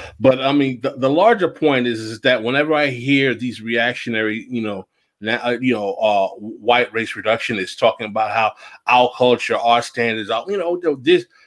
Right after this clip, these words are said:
there's not an element of, um, I mean, the food that we eat, what we call s-, what is called soul food in the South, that's Southern food. White people in the South eat it as well. Some of the things like, you know, grits, you know, uh,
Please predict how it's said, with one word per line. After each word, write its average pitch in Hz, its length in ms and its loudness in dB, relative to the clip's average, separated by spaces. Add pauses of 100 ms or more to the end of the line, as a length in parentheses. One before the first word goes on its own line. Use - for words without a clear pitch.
(140)
there's 165 240 2
not 202 220 0
an 190 200 -2
element 151 540 4 (140)
of, 123 320 0
um, 131 160 -4
I 180 100 -4
mean, 202 140 -2
the 170 80 0
food 247 480 -2
that 180 80 4
we 165 100 0
eat, 165 220 -4
what 127 100 0
we 165 140 6
call 165 240 2
s-, - 240 -8
what 165 120 0
is 143 80 -6
called 151 240 2
soul 196 360 2
food 170 260 -2
in 135 80 0
the 127 80 0
South, 127 400 0 (240)
that's 202 160 -4
Southern 214 480 2
food. 214 500 -6 (260)
White 165 340 0
people 190 280 -6
in 170 100 -4
the 165 80 -2
South 175 460 0
eat 170 200 -6
it 165 200 0
as 113 200 -6
well. 113 480 2 (240)
Some 220 280 0
of 202 60 2
the 180 60 -4
things 180 240 0
like, 147 280 2
you 165 100 4
know, 113 160 2
grits, 147 600 -2
you 151 120 0
know, 123 240 2
uh, 113 280 2